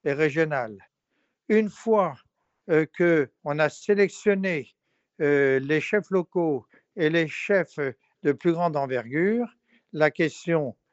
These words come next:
est de savoir qu'est-ce qu'on fait. Et en fait, là encore, deux stratégies vont se dessiner. La première, euh, stratégie, c'est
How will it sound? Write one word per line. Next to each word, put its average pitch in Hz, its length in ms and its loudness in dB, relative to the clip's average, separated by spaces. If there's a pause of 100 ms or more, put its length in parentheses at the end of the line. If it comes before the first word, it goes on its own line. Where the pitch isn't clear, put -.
(100)
est 127 100 -4
de 117 120 -2
savoir 151 520 0 (1300)
qu'est-ce - 220 -2
qu'on 220 140 0
fait. 233 260 -4 (1500)
Et 208 160 10
en 185 100 10
fait, 254 400 6 (720)
là 170 240 8
encore, 233 640 2
deux 202 360 0
stratégies 190 1000 -4 (340)
vont 190 480 4
se - 220 2
dessiner. 165 680 4 (1080)
La 196 160 6
première, 196 680 0 (120)
euh, 156 180 2
stratégie, 156 800 -4
c'est 151 420 0